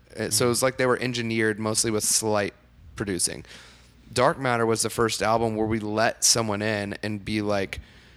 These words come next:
Speaker 1: "I think this sounds better. I think you can do this." Um, who was, like, writing riffs and parts and for, um, both melodies, lyrics, um, guitar parts,
Speaker 2: Guitar,
Speaker 1: whatever.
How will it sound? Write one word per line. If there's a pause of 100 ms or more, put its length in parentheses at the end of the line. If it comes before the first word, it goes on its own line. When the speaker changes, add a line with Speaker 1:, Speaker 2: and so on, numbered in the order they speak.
(240)
Speaker 1:
"I
think
this
sounds
better.
I
think
you
can
do
this."
Um,
who
was,
like,
writing
riffs
and
parts
and (320)
for, (500)
um,
both
melodies,
lyrics,
um,
guitar
parts,
Speaker 2:
Guitar,
Speaker 1:
whatever.